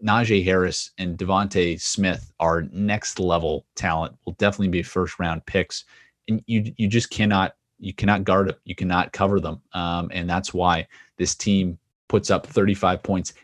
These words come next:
in twenty-four straight games. They've scored at least thirty-five points in twenty-four straight games. Unbelievable. And that obviously continues against Notre Dame. Good defense, not great defense.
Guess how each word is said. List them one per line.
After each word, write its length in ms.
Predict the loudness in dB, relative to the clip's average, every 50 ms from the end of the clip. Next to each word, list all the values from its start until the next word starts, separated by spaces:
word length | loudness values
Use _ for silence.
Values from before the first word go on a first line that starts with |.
| _ -6
in 100 | -6 -4
twenty-four 640 | -4 -4 -2 0 2 2 2 0 -2 0 2 2 2
straight 320 | 2 2 2 2 2 2 0
games. 400 | 0 0 0 -2 -4 -10 -14 -16 -20 -20 _ _ _ _ _ _ -8
They've 120 | -8 -8 _ _ _ _ _ _ _ _ -10
scored 240 | -2 2 2 2
at 40 | 4
least 280 | 4 2 0 0 0 -2
thirty-five 360 | -2 -2 -2 -2 -2 -4 -4
points 220 | -4 -6 -6 -6
in 80 | -8 -12
twenty-four 420 | -10 -8 -6 -6 -6 -4 -4 -4
straight 320 | -4 -4 -4 -4 -4 -2 -2
games. 260 | -4 -4 -4 -6 -6 -4
Unbelievable. 720 | -2 0 2 4 4 6 6 4 4 2 2 0 0 -2 -6 -18 -20 -20 _ _ 0
And 80 | 2 2
that 160 | 2 2 2
obviously 380 | 2 2 4 2 2 0 -2
continues 480 | -4 -4 -6 -4 -2 -2 0 0 0 -2
against 280 | -2 -2 -4 -4 -4 -6
Notre 200 | -4 -4 -2 -2
Dame. 260 | -2 0 0 -2 -4 -6 _ _ _ _ 6
Good 180 | 8 8 8
defense, 480 | 8 8 6 6 6 4 2 2 2 2
not 180 | 2 2 2 4
great 280 | 4 4 4 4 2
defense. 560 | 0 0 0 0 -2 -2 -2 -2 -4 -6 -10